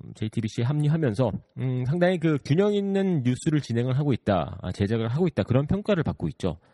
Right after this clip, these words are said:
뭐, 그 사회라든지 또는 뭐 정치 이런 이슈는 잘 모르는 그 부분이긴 합니다만은, 뭐, 그렇게 저는 많이 듣고 있습니다. 그 사실인지는 모르겠습니다만은, 하여튼 그래서 상당히 기대를, 어, 갖고 그 인터뷰를 기다렸고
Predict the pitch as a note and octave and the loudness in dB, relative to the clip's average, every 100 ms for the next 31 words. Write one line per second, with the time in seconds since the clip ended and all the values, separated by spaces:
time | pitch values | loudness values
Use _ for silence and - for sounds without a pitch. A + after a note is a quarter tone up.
0 | _ _ _ _ _ _ _ - A2 G2+ | _ _ _ _ _ _ _ -2 -2 0
1 | F2 - - G2+ F#2+ E2 B1 - - - | -4 -6 -4 -2 -2 -4 -8 -12 -20 -20
2 | _ - - F#3 D3+ - A2+ G#2+ G#2+ A2+ | _ -6 -2 2 0 -2 -2 0 -2 -4
3 | B2+ A#2+ G#2+ G#2 A2 A#2+ C3 C3+ G#2+ C#3+ | -2 -2 -2 -2 -2 2 2 2 0 0
4 | C#3 C#3 G#2+ B2 D#3 D#3 D3 B2+ C3 A2 | 2 2 4 2 2 0 -2 -2 -4 -2
5 | B2 C#3 A#2+ B2 D#3+ F#3 B2 G2+ C3+ C3+ | 0 0 0 -2 0 2 2 2 2 2
6 | D3+ G3 F3 F2+ - - F3 C#3+ C#3 A2+ | 4 2 0 -8 -14 -2 2 2 2 2
7 | A#2 - - B2 F#2 D3 G#2+ D#2+ G2+ D3 | 0 -2 -2 -2 0 0 0 2 2 2
8 | - _ F#2+ B2 C3 C3+ A#2+ A2+ F#2+ G2+ | -4 _ -4 -2 0 -2 -2 -2 0 2
9 | A2+ - F2 D#2 F2 B2+ - - - - | 2 0 -6 -4 0 0 -2 -18 -20 -20
10 | - - A3+ A3+ D#3 F#3+ F#3+ A3+ G#3+ - | -8 0 2 2 2 2 2 2 0 2
11 | D#3+ G3+ E3+ F#2 - G2+ G#2 G2+ - C#3+ | 2 4 0 -4 -6 -4 -2 -2 2 2
12 | C3 - - G2 G2+ B2+ A#2+ A#2+ A2+ A#2 | 0 -6 -8 -8 0 2 2 0 2 0
13 | F2 C#3+ A2 | 0 0 0